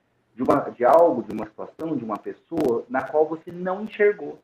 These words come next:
E ao enxergar, a conhecer essa verdade, que por vezes é dolorosa, e talvez pra você está sendo muito doloroso, porque essa pergunta tem a ver com isso,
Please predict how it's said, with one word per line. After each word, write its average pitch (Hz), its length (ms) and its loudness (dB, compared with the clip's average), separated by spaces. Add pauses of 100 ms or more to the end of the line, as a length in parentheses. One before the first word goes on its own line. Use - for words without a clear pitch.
(640)
E 139 220 0
ao 302 200 10
enxergar, 160 560 4
a 170 60 4
conhecer 139 480 -2
essa 180 220 -2
verdade, 104 720 2 (340)
que - 140 -20
por 98 160 -8
vezes 92 280 0
é 90 80 -8
dolorosa, 90 580 0
e 107 40 -14
talvez 90 280 -6
pra - 120 -20
você 85 200 -20
está 87 200 -20
sendo 85 180 -14
muito 135 240 -10
doloroso, 92 480 -6
porque 87 180 -20
essa - 200 -20
pergunta 85 380 -18
tem 85 120 -18
a - 40 -20
ver - 200 -20
com 107 160 -8
isso, 196 320 -6